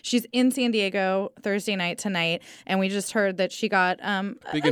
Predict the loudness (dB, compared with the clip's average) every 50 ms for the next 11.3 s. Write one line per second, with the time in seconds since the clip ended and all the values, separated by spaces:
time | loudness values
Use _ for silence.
0 | 4 4 4 4 2 0 0 -2 0 0 0 -2 0 0 2 2 2 2 2 2
1 | 0 0 0 -2 0 2 4 4 4 4 2 2 4 4 6 6 6 4 2 -2
2 | -4 -4 -2 0 0 0 0 -2 -4 -4 -2 0 2 2 0 0 0 0 0 0
3 | 0 0 0 0 0 2 2 2 2 0 0 -2 -4 -4 -4 -6 -4 -2 -2 -2
4 | 0 2 2 2 2 2 2 2 0 -2 -4 -4 -4 -2 0 0 0 0 0 0
5 | 2 2 2 4 4 4 2 2 2 0 0 2 2 2 2 2 0 0 0 0
6 | -2 -2 -4 -4 -6 -4 -2 2 2 4 4 4 4 4 4 4 4 2 0 -2
7 | -2 -2 -2 -4 -4 -4 -4 -2 -4 -2 -2 -2 -2 -2 -2 -4 -2 -2 -2 -4
8 | -4 -6 -10 -16 _ -20 -20 -20 -20 -18 -4 0 2 2 2 2 2 0 0 0
9 | 0 0 2 0 0 -2 -4 -6 -4 -2 0 2 2 2 2 0 -2 -4 -4 -4
10 | -4 -4 -4 -4 -6 -8 -8 -8 -4 0 0 0 2 2 2 2 2 2 0 -2
11 | 0 0 -2 -4 -6